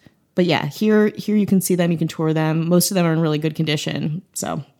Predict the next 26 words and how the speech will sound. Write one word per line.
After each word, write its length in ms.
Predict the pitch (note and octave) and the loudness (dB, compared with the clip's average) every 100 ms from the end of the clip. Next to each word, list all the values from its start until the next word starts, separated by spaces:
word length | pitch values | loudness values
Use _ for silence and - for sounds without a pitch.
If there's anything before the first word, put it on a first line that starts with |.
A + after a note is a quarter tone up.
| _ _ _ _ - | _ _ _ _ 2
including 260 | A#3 C#4+ | 6 8
this 140 | C#4+ - | 6 4
house, 280 | G2 D3 - | 2 -2 -4
which 360 | F3+ - - | -4 -6 -8
people 260 | - F3+ D#3+ | -8 -4 -2
live 140 | D#3+ | -2
in 80 | D#3+ | -2
it, 140 | D#3+ | -4
which 140 | - - | -6 -10
we'll 60 | E3 | -8
get 120 | D#3 | -6
to 100 | G#3 | -6
as 140 | G3 | -6
well. 280 | A#3 - - - - - - - - - - | -6 -6 -10 -20 -20 -20 -20 -20 -20 -10 4
Um, 520 | G3+ G3+ G3 F#3+ - _ _ _ _ _ _ | 8 8 8 6 2 _ _ _ _ _ _
so 160 | - A#3+ | 2 6
the 100 | B3 | 6
house 360 | B3+ D#4 - - | 6 4 4 2
is 540 | A#3 A#3 A3+ A3 G3+ - _ | 4 6 6 6 4 0 _
got 160 | - F3+ | -4 0
these 160 | F3+ E3+ | 0 2
Mayan 400 | F3 G3 G3+ F#3+ | 4 4 4 2
themes, 540 | F3 E3 E3 E3 D#3+ - | 2 2 4 2 0 -6
dark 520 | F3+ E3 E3+ - - _ - | -4 -2 -2 -6 -20 _ -4
block 360 | F#3+ G#3+ F#3+ | 2 2 0
work. 520 | G3+ G3 F#3+ F#3 - | 0 4 4 2 -6